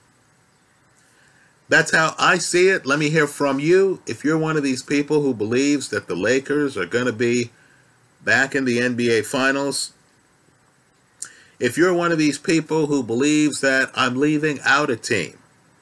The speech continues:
right? You have your own grid of Western Conference teams, uh, that are offering compelling value, and you're thinking the Clippers, the Suns, the Jazz, the Nuggets, hey, my team's outside that group,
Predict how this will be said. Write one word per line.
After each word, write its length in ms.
right? 260
You 120
have 260
your 220
own 220
grid 320
of 200
Western 400
Conference 560
teams, 560
uh, 200
that 200
are 160
offering 460
compelling 580
value, 600
and 80
you're 140
thinking 460
the 80
Clippers, 680
the 120
Suns, 480
the 120
Jazz, 460
the 80
Nuggets, 520
hey, 320
my 180
team's 320
outside 480
that 200
group, 260